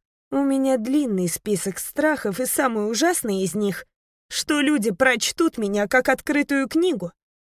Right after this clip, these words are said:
что они почувствуют мою слабость, увидят мои изъяны. "Что?" — спрашивает Холлис, глядя прямо на меня.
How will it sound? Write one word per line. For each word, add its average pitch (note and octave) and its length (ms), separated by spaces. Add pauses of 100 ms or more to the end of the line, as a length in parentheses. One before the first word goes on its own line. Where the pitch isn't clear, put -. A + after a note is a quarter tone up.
(120)
что - 260
они C4 220
почувствуют G3+ 680
мою G3 260
слабость, C4+ 640 (400)
увидят C#4 600
мои F#3 400
изъяны. G3 540 (540)
"Что?" — B4+ 480 (260)
спрашивает G3 760
Холлис, A3 500
глядя G3+ 440
прямо A3+ 460
на B3+ 140
меня. C#4 360